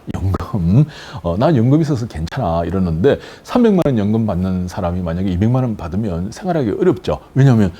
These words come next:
이 돈의 가치가 떨어지기 때문에 지금 이백 원 뭐 어느 정도 생활하실지 몰라도 앞으로 십 년 뒤에 이백 원, 지금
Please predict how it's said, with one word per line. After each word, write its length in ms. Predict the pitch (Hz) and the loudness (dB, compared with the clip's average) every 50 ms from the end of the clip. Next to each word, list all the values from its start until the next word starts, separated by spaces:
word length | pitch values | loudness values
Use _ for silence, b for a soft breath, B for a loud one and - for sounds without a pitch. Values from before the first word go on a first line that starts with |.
| B B B | B B B
이 80 | - 160 | -6 -2
돈의 280 | - 127 139 202 208 | 2 4 4 4 4
가치가 360 | - 101 87 - - 147 - | 2 0 -2 -2 -2 -2 0
떨어지기 340 | - 262 247 247 135 98 90 | 0 0 2 2 0 0 -4
때문에 240 | 82 - 80 76 - b b b b | -6 -6 -8 -8 -10 b b b b
지금 320 | - - 233 233 254 233 | -2 0 2 2 2 2
이백 300 | 160 113 101 123 135 131 | 0 0 2 2 2 2
원 200 | 147 147 147 156 - - _ _ _ - | 2 0 -2 -4 -10 -18 _ _ _ -6
뭐 340 | 90 87 85 85 78 - 95 - - - _ | -4 -4 -4 -4 -6 -8 -12 -16 -20 -18 _
어느 160 | - 90 92 92 | -4 -4 -2 -2
정도 200 | 98 92 90 92 | -2 -2 -2 -2
생활하실지 580 | - - 139 123 110 95 92 - - _ - | -4 -4 -6 -6 -4 -6 -8 -10 -14 _ -8
몰라도 420 | 87 78 73 78 170 - - 107 - | -6 -6 -4 -4 -2 -2 0 0 0
앞으로 200 | 165 - 190 165 | 0 0 -2 -2
십 200 | - - 247 233 | -2 -2 -2 0
년 180 | 233 233 220 | 2 2 2
뒤에 160 | 180 165 143 110 87 | 4 4 4 4 2
이백 220 | 85 85 110 104 101 | 2 2 2 4 4
원, 200 | 113 104 90 82 B B B B B | 2 0 0 -4 B B B B B
지금 300 | - - 185 208 185 | 0 2 2 2 2